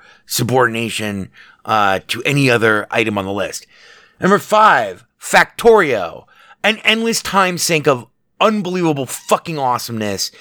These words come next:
engineering, design, programming, uh, all mixed up into a delicious two-dimensional, potentially multiplayer, you can run a multiplayer server for it, um, time sink of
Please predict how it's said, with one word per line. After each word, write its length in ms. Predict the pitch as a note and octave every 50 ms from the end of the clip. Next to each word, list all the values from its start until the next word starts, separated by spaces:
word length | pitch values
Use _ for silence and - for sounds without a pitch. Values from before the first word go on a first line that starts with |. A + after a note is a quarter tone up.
| - - - - _ -
engineering, 840 | F#3 G3+ G3 C3+ F3+ F3+ F3+ E3 D#3+ D#3 D3+ D3 D3 C#3 B2+ A#2 G#2
design, 640 | - C3 C3 A#2+ D3 D3+ D#3 D#3+ D#3+ D#3 D#3 D3+ C#3+
programming, 840 | C3 - - D#3 D#3+ E3 D3 D#3 D#3 D3 C#3+ C#3+ C#3 C3+ C3 B2+ - _ - - - - _ _ _ _ -
uh, 240 | D3 B2+ A#2+ A#2 -
all 180 | E3 E3 F#3+
mixed 380 | A3 A3 A#3+ A3+ - - - G3
up 260 | F3 E3 D#3 - - - -
into 460 | D#3+ E3 D#3+ C#3 - - D#3 D#3+ C#3+ -
a 320 | - C#3 C3 A#2+ A#2 A#2 A2
delicious 960 | G2+ A#2+ A#2 A2+ G#2+ G#2+ A#2 D3 A3 B3+ - - - A#2+ G2+ - - - - _ _ - _ _ _
two-dimensional, 960 | - - A#3 A#3 G#3 G3 F#3 F3 D#3+ C#3+ - - D3+ C#3 B2+ B2 A#2 A2+ - - - - - _ _ _
potentially 480 | - F#3+ - D4 D#4+ C#4 - C#4+ C#4+ A#3+
multiplayer, 520 | G3+ G3 F#3+ F3 F3 F3 - E3+ F3 E3
you 100 | D#3 E3
can 120 | D#3+ G3+ F#3
run 140 | F3+ E3
a 40 | D#3+
multiplayer 500 | D#3 D3+ D3 C#3 C#3 C3 C#3 C#3 B2+ A#2+
server 240 | - C3 B2 A#2+ A2+
for 360 | - - - A2 G#2+ G#2 G#2
it, 140 | G2+ G2 - _ _
um, 540 | - A#2+ A#2 A2+ A2 G#2+ G#2 G2 F#2+ F2+ E2+ - _ _ _ _ _ _ _ _ _ _ _ - - - - - - - _ _
time 340 | - - G3+ G#3+ G#3+ G#3 G#3
sink 480 | - - - F#3+ F3+ E3+ E3 D3 - - _ _ - _ _ _ _
of 220 | C3 C3+ C3 A#2+